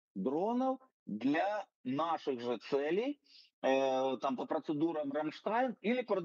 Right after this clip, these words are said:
по другим процедурам, да. Здесь та же самая история, которая, возвращаясь к пункту первому,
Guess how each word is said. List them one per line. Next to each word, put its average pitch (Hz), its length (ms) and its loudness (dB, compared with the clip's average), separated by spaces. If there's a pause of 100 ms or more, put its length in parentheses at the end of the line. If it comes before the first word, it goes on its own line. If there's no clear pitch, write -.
по 185 120 -2
другим 165 420 0
процедурам, 101 680 -4
да. 165 240 2 (340)
Здесь 143 440 2
та 247 120 2
же 233 140 0
самая 202 480 0
история, 131 580 -2
которая, 185 540 0 (280)
возвращаясь 185 640 0
к - 100 -20
пункту 190 360 0
первому, 220 540 0